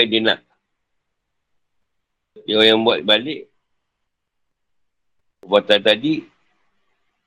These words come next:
boleh dihukum dengan wajibkan kifarah. <clears throat> Dan ihram boleh makan haiwan yang diburu dari laut, baik masih hidup ataupun sudah mati.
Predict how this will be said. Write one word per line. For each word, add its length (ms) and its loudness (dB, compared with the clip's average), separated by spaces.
boleh 240 0
dihukum 640 -2
dengan 240 2
wajibkan 480 -6
kifarah. 400 -2
<clears throat> 320 -4
Dan 160 2
ihram 240 2
boleh 160 2
makan 300 0
haiwan 160 0
yang 160 0
diburu 480 -6
dari 240 0
laut, 320 0
baik 160 -4
masih 320 -2
hidup 160 -2
ataupun 320 -4
sudah 240 0
mati. 400 -2